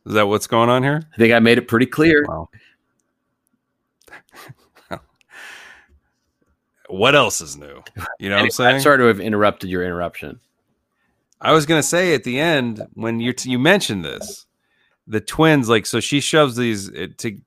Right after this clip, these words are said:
Speaker 1: to block Vincent from coming in the room, she shoves this, these, this display of these,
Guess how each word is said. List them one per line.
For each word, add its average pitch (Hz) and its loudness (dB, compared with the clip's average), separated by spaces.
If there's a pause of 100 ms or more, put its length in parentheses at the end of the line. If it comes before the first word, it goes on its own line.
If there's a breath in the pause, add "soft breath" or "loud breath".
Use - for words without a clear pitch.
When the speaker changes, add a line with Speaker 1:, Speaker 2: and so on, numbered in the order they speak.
Speaker 1:
to 110 -10 (200)
block 131 0
Vincent 120 -2
from 98 -10
coming 107 -2
in 98 -4
the 95 -4
room, 98 -6
she - -12
shoves 107 -2
this, 95 -6 (680)
these, 92 -6
this 95 -10
display 110 2
of 85 -2
these, 82 -10